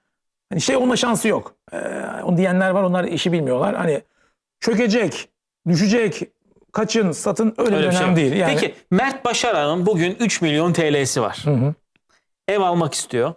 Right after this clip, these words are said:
Speaker 1: Hı hı.
Speaker 2: Nereden alır ev?
Speaker 1: Şimdi bu soruya şöyle cevap verin. Bir kez eğer üç milyonun varsa ve bir tane evim varsa başımı sokacak evim, ikinci evimi almak istemem. Çünkü ev bu fiyatlarla çok mantıklı gözükmüyor.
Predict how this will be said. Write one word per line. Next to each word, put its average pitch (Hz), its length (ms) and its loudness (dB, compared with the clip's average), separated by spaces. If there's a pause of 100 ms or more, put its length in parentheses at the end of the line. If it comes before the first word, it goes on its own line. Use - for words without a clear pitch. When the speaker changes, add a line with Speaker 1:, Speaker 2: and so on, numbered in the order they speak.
Speaker 1:
Hı 160 60 -2
hı. 170 140 0 (840)
Speaker 2:
Nereden 175 280 0
alır 104 200 -2
ev? 101 40 -14 (880)
Speaker 1:
Şimdi 214 300 2 (420)
bu 175 260 0
soruya 220 300 2
şöyle 202 240 0
cevap 156 240 0
verin. 196 160 2
Bir 214 60 2
kez 180 180 2
eğer 185 220 0
üç 233 200 -2
milyonun 190 280 4
varsa 160 360 -2 (300)
ve 196 60 2
bir 233 100 2
tane 160 200 0
evim 139 220 0
varsa 123 240 -2
başımı - 220 -4
sokacak 107 380 -4
evim, 156 180 0 (100)
ikinci 180 280 0
evimi 175 140 2
almak 160 220 -2
istemem. 104 300 -6 (200)
Çünkü - 220 -6
ev 220 280 2
bu 240 60 4
fiyatlarla 165 440 0
çok 196 180 -4
mantıklı 147 320 -2
gözükmüyor. 123 420 -2